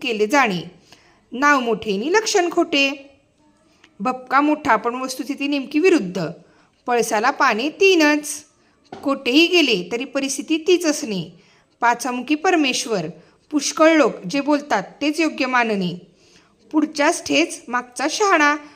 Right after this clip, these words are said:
दुसऱ्याचा अनुभव पाहून आपण त्यापासून धडा घेणे. प्रयत्नांती परमेश्वर, कितीही अवघड गोष्ट प्रयत्नांनी साध्य होते, पाचही बोटे सारखी नसतात,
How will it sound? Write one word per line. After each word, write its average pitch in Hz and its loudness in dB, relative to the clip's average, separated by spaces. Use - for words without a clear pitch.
दुसऱ्याचा 240 -4
अनुभव 247 -4
पाहून 247 -2
आपण 247 -6
त्यापासून 240 -4
धडा 269 0
घेणे. 226 -6
प्रयत्नांती 277 0
परमेश्वर, 311 -2
कितीही 254 -4
अवघड 302 4
गोष्ट 247 0
प्रयत्नांनी 240 -2
साध्य 311 0
होते, 202 -2
पाचही 240 2
बोटे 294 -2
सारखी 269 0
नसतात, 285 0